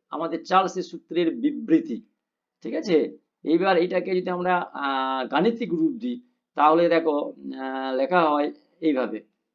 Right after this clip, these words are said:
কি করে? উম, আমরা লিখছি, দেখো, এই দেখো, ভি টি সমান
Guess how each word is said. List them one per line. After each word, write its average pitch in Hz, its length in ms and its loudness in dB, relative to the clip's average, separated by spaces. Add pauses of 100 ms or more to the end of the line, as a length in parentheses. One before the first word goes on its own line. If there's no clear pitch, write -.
(100)
কি - 100 -14
করে? 180 300 0
উম, 151 420 -10
আমরা 147 800 -8
লিখছি, 139 320 -8
দেখো, 127 280 -4
এই 143 80 -4
দেখো, 120 240 -2
ভি 113 300 -2 (1700)
টি 170 420 0 (640)
সমান 165 840 -4